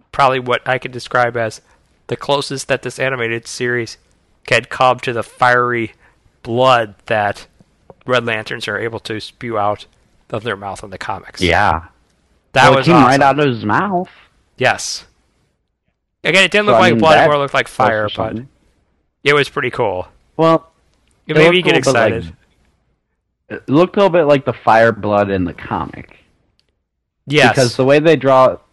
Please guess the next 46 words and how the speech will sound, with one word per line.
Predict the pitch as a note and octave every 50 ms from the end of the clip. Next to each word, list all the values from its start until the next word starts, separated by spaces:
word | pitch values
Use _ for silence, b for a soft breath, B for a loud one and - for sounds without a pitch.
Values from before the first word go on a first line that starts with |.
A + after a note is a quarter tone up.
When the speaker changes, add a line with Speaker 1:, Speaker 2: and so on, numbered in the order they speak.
| _
Speaker 2:
the | - A2+
blood | G2 F2+ - A2+ A2 A2+ A2+
coming | - B2+ A#2 A#2
out | A2+ A2
of | G#2+ F#2+
the | G2
mouth | F#2+ G2 F#2 F#2 F#2+ G#2 A#2 A#2 - _
and | - G#2+
the | G2+
way | G2+ G#2
they | G2+ G#2 G#2
draw | F#2 E2+ G2+ G2 F#2+
regular | F2+ F2+ F#2+ G2+ G#2+ G#2+ G#2 G2+
blood | G2 G#2 G#2 G2+ G2+ G#2
in | G2+ F2+
the | F2+
comic | - - A2+ G#2 G2 G2+ G2+ G2+
are | F#2 E2+
different, | F#2 F2 F#2+ F#2 - - - D#2+ - - - _
and | - G#2+
it | G2 -
looked | G#2 A2+ A2 - -
similar | - A2+ G#2+ G#2+ G#2 G#2 G2+ G2+
to | - - G#2+ G2 F#2 E2+ D#2+ - - _ _ _ _ -
the | - F2+
Red | F2 G2 G2 F2
Lantern | F#2+ F#2+ F#2 F2+ F2+ - F2+ E2+ F2+ F2 F2 - _
mouth | - - F2 F2+ F2 E2 - - _
thing. | - F2 E2+ F#2 F#2 - _ _ _ B B B B B B B B B B B B B B B B B B B B B B B _
Speaker 1:
Well, | E3 E3
it | E3
was | F3+ D3+
cool | - - G3 G3+
that | G3 F3+
we | E3+ F3
Speaker 2:
So. | F3
Speaker 1:
got | E3 D3+ D3
to | D#3
see | - - E3
it | D3+
'cause | - D3 C#3
we | D3 C#3
didn't | C#3 C3+ B2+ -
think | - C3+ -
we | - G#2+
would. | G#2 A2+ A2 G2+ F#2+ F2+